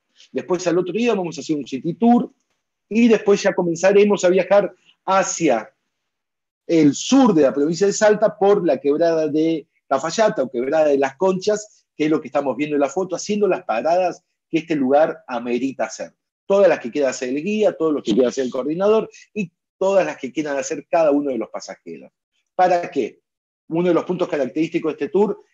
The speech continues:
el hotel donde vamos a dormir en Cafayate,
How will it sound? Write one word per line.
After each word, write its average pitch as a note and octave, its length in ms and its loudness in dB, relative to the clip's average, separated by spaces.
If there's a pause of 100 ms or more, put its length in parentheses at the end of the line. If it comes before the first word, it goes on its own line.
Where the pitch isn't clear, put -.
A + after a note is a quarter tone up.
(120)
el E3+ 160 4
hotel G#3 420 2
donde D#3 240 2
vamos D3+ 280 2
a C#3 40 -2
dormir C3+ 300 0
en B2+ 100 -4
Cafayate, F2+ 680 -10